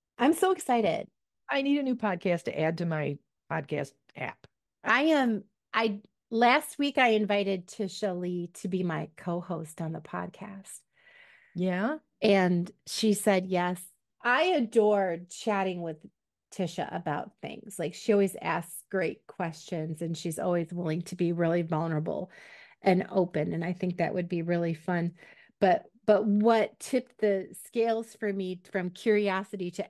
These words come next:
Speaker 1: asking her was listening to that Crime Junkies podcast, because she has a sidekick that just reacts to shit in a really fun way. And I'm like,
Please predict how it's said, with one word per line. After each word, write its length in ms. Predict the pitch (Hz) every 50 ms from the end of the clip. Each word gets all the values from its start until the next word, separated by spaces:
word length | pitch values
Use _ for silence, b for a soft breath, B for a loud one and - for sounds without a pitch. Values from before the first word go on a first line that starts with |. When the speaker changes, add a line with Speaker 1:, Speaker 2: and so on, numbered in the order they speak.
| - -
Speaker 1:
asking 520 | 170 170 185 196 196 - _ _ 190 185
her 200 | 175 180 190 175
was 240 | 175 170 170 160 -
listening 360 | 185 180 180 - - 180 175
to 120 | 175 - -
that 180 | 170 - -
Crime 300 | _ - - 175 175 180
Junkies 360 | 175 180 175 170 - 170 165 156 _ _
podcast, 640 | 175 170 175 - - 208 208 233 269 - - - _ _ _ _ _ _ _ _ _ _ _ _ _ _ _ _ _ _ _
because 480 | - 185 190 - 226 208 185 170 160 - - - _ _ _ _
she 320 | - - - - 220 208
has 240 | 202 208 190 170 -
a 80 | 180 175
sidekick 720 | - - 180 160 170 190 190 - - 226 214 233 233 - _ - _ _ _ _ _ _
that 280 | - 180 190 185 190 202
just 260 | 165 247 277 277 -
reacts 680 | 220 226 247 254 247 233 226 226 247 254 - - - -
to 140 | - - 302
shit 480 | 285 - - - 294 269 320 349 277 - _ _ _ _ _ _ _ _ _ _ _ _
in 140 | - 247 240
a 100 | 233 226
really 400 | 220 214 240 240 240 247 254 262
fun 460 | 254 - _ 277 240 233 247 247 226
way. 240 | 202 190 202 233 294
And 100 | 302 277
I'm 80 | 240
like, 140 | 254 240 262